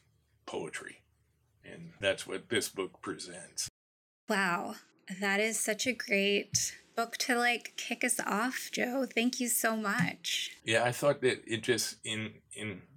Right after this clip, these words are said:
Speaker 1: inhabited everything. And, uh, thank you for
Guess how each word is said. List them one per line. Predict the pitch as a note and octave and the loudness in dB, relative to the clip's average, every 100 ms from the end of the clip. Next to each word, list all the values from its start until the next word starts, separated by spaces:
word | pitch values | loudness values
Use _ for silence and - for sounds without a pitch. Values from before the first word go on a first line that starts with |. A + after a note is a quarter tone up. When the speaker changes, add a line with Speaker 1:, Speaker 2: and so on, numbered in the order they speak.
| _ | _
Speaker 1:
inhabited | - G2+ F2+ G#2+ G2+ G#2 G2 F#2 - | -8 -4 0 2 2 -4 -6 -8 0
everything. | G#2 G2 G2+ - F2 E2+ E2+ - - - - | 0 0 -4 -6 -12 -12 -18 -20 -20 -20 -10
And, | F2+ - E2+ | -8 -8 -4
uh, | F2+ F2+ E2 - - - | -4 -2 -6 -10 -20 -4
thank | G2+ G2 | -2 0
you | G2 | -2
for | F2 F2+ F2 | -2 -4 -6